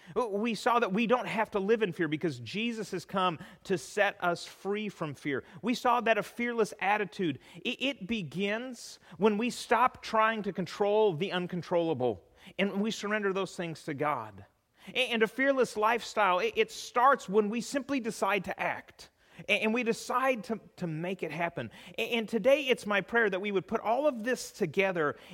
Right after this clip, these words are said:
a-, and instead of just having an attitude that we try to have and, and actions that we try to live out, that we would actually really internalize that and it would become a part of who we are. I believe that God wants that for us.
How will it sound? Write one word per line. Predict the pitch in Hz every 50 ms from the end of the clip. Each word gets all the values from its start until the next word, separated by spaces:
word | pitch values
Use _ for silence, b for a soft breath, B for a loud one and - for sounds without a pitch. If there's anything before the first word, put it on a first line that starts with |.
| 175 -
a-, | 202 -
and | - 208 208 196
instead | 190 202 185 - - - 277 277
of | 302 226
just | 214 233 180
having | - 214 214 220 202 208 202 196
an | 180
attitude | - 185 202 214 208 190 - - 208 175
that | 180 160
we | 175 165
try | - - 208 208
to | 202 185
have | 170 180 185 185 165 151
and, | 160 156
and | - - 160 156
actions | 151 110 - 175 185 175 - - 202 175 139
that | 175 160
we | 165 156
try | - 196 175
to | 156 147
live | 143 160 190 165
out, | 156 147 139 - B B B B B B
that | - 165 180 214 175
we | 214
would | 214 202 220 -
actually | - 208 233 277 277 - - - 254 240 220 208 208 202 185 B B B B B -
really | 160 175 160 156 175 226 262 285 277 294 277
internalize | 254 196 - - 202 214 226 208 180 165 156 147 131 -
that | 151 147 147 -
and | 160 165
it | 185 196
would | 190 180
become | 151 170 151 - - 196 220 226 233
a | 214
part | - - - - 170 160 160 -
of | 135 120
who | 117 120 143 151
we | 143 139 127
are. | 101 113 113 107 104 101 98 95 - _ _ _ _ _ _ b b b b b b
I | - - 202
believe | 208 208 247 277 302 226
that | 240 220
God | 165 190 185 175 151
wants | 165 175 185 185 - -
that | 170 139 110 - - -
for | - - - 165 165 160 143
us. | 113 101 92 - - - - - -